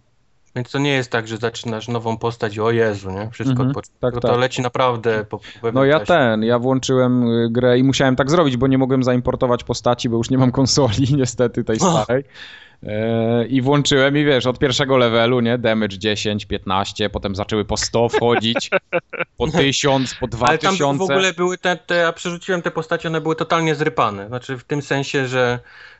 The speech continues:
Speaker 1: y, na trzysta sześćdziesiątce grałem chyba na T jeden albo T dwa barbarzyńcą, a tu już musiałem chyba zlecieć do nawet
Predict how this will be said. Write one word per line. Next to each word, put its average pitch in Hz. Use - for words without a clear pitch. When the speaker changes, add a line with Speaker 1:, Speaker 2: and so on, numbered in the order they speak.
Speaker 1:
y, 117
na 120
trzysta -
sześćdziesiątce 139
grałem 131
chyba 127
na 123
T 131
jeden 123
albo 123
T 127
dwa 120
barbarzyńcą, 143
a 123
tu 170
już 160
musiałem 156
chyba 139
zlecieć 135
do 120
nawet 127